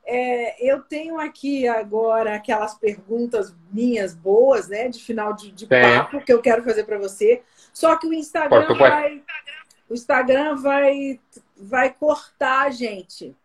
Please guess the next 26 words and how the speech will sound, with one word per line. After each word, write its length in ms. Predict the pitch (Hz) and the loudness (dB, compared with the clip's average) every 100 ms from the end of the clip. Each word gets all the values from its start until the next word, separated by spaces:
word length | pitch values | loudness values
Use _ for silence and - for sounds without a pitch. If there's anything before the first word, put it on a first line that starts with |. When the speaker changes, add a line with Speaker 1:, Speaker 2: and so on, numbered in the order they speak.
| _ _ _ _ _ _ _ _ _ - | _ _ _ _ _ _ _ _ _ 4
Speaker 2:
Bueno. 400 | 139 117 113 131 - - | 6 8 6 2 -6 -18
Speaker 1:
E, 140 | 247 262 | -4 -4
então 320 | 277 294 320 | 2 0 2
eu 220 | 320 330 | 0 -2
vou, 640 | 247 269 262 247 220 190 - _ _ | 0 4 6 6 4 0 -6 _ _
eu 240 | - 226 240 | 2 2 2
vou 300 | 220 269 269 | 2 4 4
já 340 | 233 247 240 | 2 -2 -2
encerrar, 840 | 262 320 - 269 233 220 262 311 - | -4 -8 -8 -8 -6 -6 -2 -2 -4
eu 180 | 262 269 | -4 -4
vou 260 | 233 311 294 | -2 -6 -6
reiniciar, 1120 | 277 240 311 381 392 359 - 349 254 220 262 359 _ _ _ _ _ | -10 -4 -2 -2 -4 -6 -4 -2 0 -2 -4 -8 _ _ _ _ _
tá? 300 | - 277 349 - _ | -2 -2 -2 -8 _
Speaker 2:
Ok. 500 | 131 120 123 117 131 - | 2 4 6 6 4 -6
Speaker 1:
E 160 | 254 269 | -4 2
aí 320 | 277 269 302 | 4 2 -4
você 300 | 269 339 330 | -10 -8 -10
volta 400 | 247 269 269 294 | -6 -4 -4 -8
pra 160 | - 277 | -8 -6
gente 280 | 285 285 - | -6 -10 -10
conversar 540 | 294 269 269 - 247 | -4 -4 -4 -4 -4
as 140 | 247 | -4
perguntas 840 | - 254 240 233 240 240 240 247 - | -4 -6 -4 -2 -2 0 -2 -2 -2
aleatórias, 720 | 233 233 226 226 196 180 180 | 0 0 0 -4 -6 -6 -8
tá 120 | 220 | -4
bom? 260 | 226 277 | 0 0